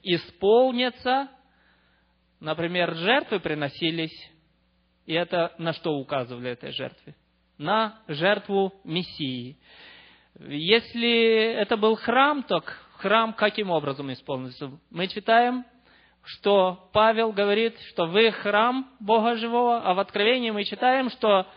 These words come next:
отверся, отверся храм Божий на небе, и там явился ковчег. Итак, э, было обрядовое или ритуальное значение каждого любого постановления,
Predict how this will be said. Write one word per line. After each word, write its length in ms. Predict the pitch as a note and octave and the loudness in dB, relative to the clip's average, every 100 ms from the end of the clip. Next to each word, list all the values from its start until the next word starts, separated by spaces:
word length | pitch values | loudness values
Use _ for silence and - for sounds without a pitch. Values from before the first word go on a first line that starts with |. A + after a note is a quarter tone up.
| - _ _ _ _ _ | -20 _ _ _ _ _
отверся, 840 | E3+ G#3+ B3+ C4 - A3+ G3+ D#3+ - _ _ _ _ _ _ _ _ | -2 6 6 6 4 4 4 4 -4 _ _ _ _ _ _ _ _
отверся 600 | E3+ D#3+ G3 G#3 - D#3+ | -8 -4 0 0 0 -6
храм 440 | - E3 F3 A#3+ C4+ | -6 -2 2 2 4
Божий 320 | C#4 C4 C#4 | 2 2 2
на 160 | C#4 D4 | 2 4
небе, 460 | A#3+ B3 B3 D#4 | 4 2 2 -2
и 480 | C#4 C4+ B3 D4+ E4 D#4 | -4 -6 -2 0 -2 -2
там 220 | A#3 A#3+ | -4 -2
явился 580 | G3+ F#3+ G3+ G#3+ - F#3+ | -4 -4 -2 -4 -4 -2
ковчег. 440 | G3+ F3+ - C#3 E3 | -2 -2 -2 -6 -6
Итак, 400 | A3 E4 D#4+ - - - - | 0 0 0 -6 -20 -20 -6
э, 240 | G3 F3+ F3+ | 0 2 2
было 340 | G#3+ D#4 C4+ | 0 4 2
обрядовое 1040 | B3+ A3+ G#3 G3+ A3 G3 B3 C#4+ B3+ B3+ | 2 4 4 4 0 2 2 2 2 0
или 560 | B3+ - B3+ C#4 B3 B3 | -2 -2 -2 0 0 -2
ритуальное 880 | C4 - A3 A3 C4+ C#4 C4 C4 B3 | -4 0 2 6 4 4 0 0 0
значение 720 | A3 A#3+ - A#3+ G3 F3 E3 | -2 -4 0 0 2 -2 -4
каждого 760 | - A#3+ A#3+ G#3+ G3 F#3+ F3+ | 2 6 6 4 0 2 2
любого 460 | F3+ F#3 F#3+ G#3+ F3+ | 0 -4 0 2 0
постановления, 760 | F3+ - E3 F#3+ C#4 C4 G#3 | -4 -8 -8 -2 0 0 -4